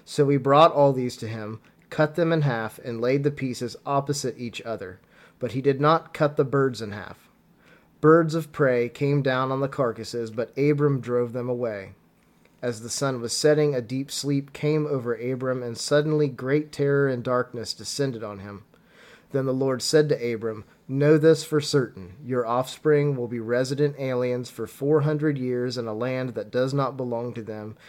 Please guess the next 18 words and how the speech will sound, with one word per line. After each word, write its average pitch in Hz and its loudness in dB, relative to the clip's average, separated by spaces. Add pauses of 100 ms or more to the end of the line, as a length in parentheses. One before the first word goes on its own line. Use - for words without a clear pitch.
(200)
and 120 -6
will 127 -2
be 131 -2
enslaved 143 2
and 127 -6
oppressed. 113 -6 (440)
However, 143 6
I 143 2
will 135 0
judge 143 2
the 139 0
nation 127 -4
they 107 -6
serve, 143 4
and 120 -4
afterward 139 2
they 123 0
will 120 -6